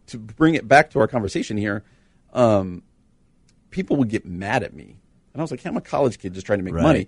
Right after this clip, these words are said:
Speaker 2: right.
Speaker 1: But people would get mad at me because they thought it was irreverent. You're just using the cross to,
Speaker 2: Hmm.
Speaker 1: to just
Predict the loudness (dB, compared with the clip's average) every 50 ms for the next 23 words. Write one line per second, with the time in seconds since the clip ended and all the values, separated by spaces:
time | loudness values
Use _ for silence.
0 | -6 -4 -4 -2 0 6 8 8 8 8 4 -4 -2 -2 -2 0 2 2 4 4
1 | 4 2 2 -2 -2 -2 -2 -2 -2 -2 -2 -4 -6 -8 -10 -12 -10 -12 -10 -4
2 | -4 -4 -4 -2 -4 -6 -6 -2 0 0 0 0 0 -2 -8 -10 -10 -8 -8 -6
3 | -6 -6 -4 -2 0 0 0 -2 -8 -18 -18 -12 -6 -4 -4 -2 -2 -4 -6 -6
4 | -6 -4 -2 0 0 -2 -2 -6 -6 -8 -10 -12 -8 -4 -2 0 0 0 0 -2
5 | -6 _ -10 -6 -4 -2 0 0 0 0 -2 -2 -2 -4 -4 -4 -6